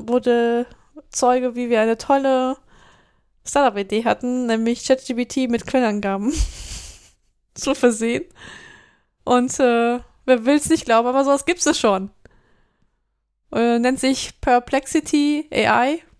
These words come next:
und das ist wie Chat G P T, nur mit Quellenangaben. Die, äh, Ergebnisse sind dennoch nicht <laughs> besser,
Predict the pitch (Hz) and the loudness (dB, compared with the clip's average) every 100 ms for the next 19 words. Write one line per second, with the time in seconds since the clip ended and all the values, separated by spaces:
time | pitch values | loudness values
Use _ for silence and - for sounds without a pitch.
0 | _ - 240 247 254 - 247 262 262 - | _ -2 2 2 -2 0 2 2 0 0
1 | 262 254 - 285 - 302 311 302 285 277 | 0 2 2 2 2 0 2 2 0 0
2 | 320 - 247 247 254 - 285 247 214 202 | -2 -4 -2 0 0 2 2 2 0 0
3 | 180 180 202 - - _ _ - 254 254 | 0 -2 -8 -14 -20 _ _ -2 0 2
4 | 233 247 240 277 294 294 294 269 254 247 | 4 2 2 -2 -2 -2 0 0 0 -2
5 | 240 _ - 269 277 277 277 - 320 - | -6 _ -2 2 2 0 -2 2 2 0
6 | - 359 | 0 -2